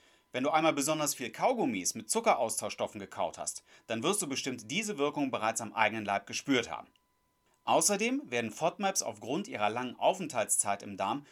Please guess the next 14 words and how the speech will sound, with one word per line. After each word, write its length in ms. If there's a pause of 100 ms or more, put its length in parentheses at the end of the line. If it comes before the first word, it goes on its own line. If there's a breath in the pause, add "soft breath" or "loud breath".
(120)
von 180
den 120
dort 260
vorhandenen 520
Darmbakterien 840
fermentiert. 840 (680 soft breath)
Dabei 380
entstehen 420
Gase 540
und 160
du 20
leidest 340
unter 220
Blähungen. 460